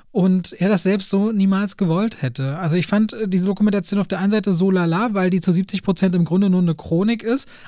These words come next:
aber eine sehr entspannte Chronik, weil es irgendwie schön ist, ihm beim Malen zuzugucken.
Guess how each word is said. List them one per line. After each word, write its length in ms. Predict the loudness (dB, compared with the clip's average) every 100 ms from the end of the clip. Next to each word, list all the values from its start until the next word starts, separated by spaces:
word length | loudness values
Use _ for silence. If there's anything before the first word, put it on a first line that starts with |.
| -2
aber 240 | 0 0 0
eine 140 | -2
sehr 220 | 0 -2
entspannte 560 | 0 -4 0 0 2 -2
Chronik, 500 | -4 -2 2 2 0
weil 120 | -2
es 80 | -2
irgendwie 200 | -2 0
schön 260 | 0 2
ist, 120 | 2 0
ihm 140 | 0
beim 140 | 2
Malen 280 | 2 2 0
zuzugucken. 640 | 0 -4 -4 -2 0 0